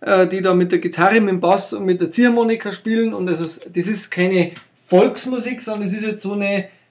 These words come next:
Weiterentwicklung auch dessen, so ein bisschen Parodie, teilweise Gestanzel. Also was, ganz was, ähm,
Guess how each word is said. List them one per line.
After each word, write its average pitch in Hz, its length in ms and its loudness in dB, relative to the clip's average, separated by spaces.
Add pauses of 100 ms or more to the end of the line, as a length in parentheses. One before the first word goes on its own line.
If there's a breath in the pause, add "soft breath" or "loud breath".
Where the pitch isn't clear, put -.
(180 loud breath)
Weiterentwicklung 214 840 -2
auch 185 140 -2
dessen, 190 320 -2
so 196 80 -6
ein 180 80 -6
bisschen 185 240 -2
Parodie, 220 680 -4
teilweise 196 460 -2
Gestanzel. 226 720 -2 (520 loud breath)
Also 196 300 0
was, 190 300 2 (180)
ganz 214 340 4
was, 214 300 4
ähm, 190 560 0